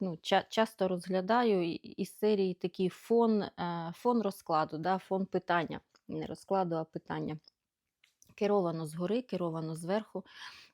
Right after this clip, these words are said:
е, карта Сонця, але велике бажання, велике бажання, м, момент незалежності, момент безтурботності. Да? Сонце —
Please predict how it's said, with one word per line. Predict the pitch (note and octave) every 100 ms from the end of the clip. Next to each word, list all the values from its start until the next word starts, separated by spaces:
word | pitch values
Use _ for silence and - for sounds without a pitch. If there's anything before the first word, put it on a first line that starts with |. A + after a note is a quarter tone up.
| -
е, | E3+ D#3 D#3 D#3
карта | F3 - F3
Сонця, | - G3 A3 F3+ -
але | F3 F3
велике | E3+ F3 F#3+ G#3+ F#3+
бажання, | F3 F3 E3+ F3+ F#3+ G3+ G#3 A3 - _ _ _ _
велике | F#3+ F#3 F#3+ F3+ G3 - G#3+ G#3+ _ -
бажання, | F#3 F#3+ F#3+ F3 F#3 F#3+ G3 G3+ F#3+ F#3 _ _ _ F#3+
м, | F#3+ F3+ F3+ F3 F3+ F3 - - - - _ - -
момент | G#3+ B3 C4 A3+ -
незалежності, | G#3+ G#3+ G3 F#3+ E3+ D#3+ D#3 - - E3+
момент | F3 F#3+ F#3+ F3+
безтурботності. | F3+ - F3+ D#3+ D#3 C#3 - - - E3+
Да? | F3+ F#3
Сонце — | F3 A3 A3+ -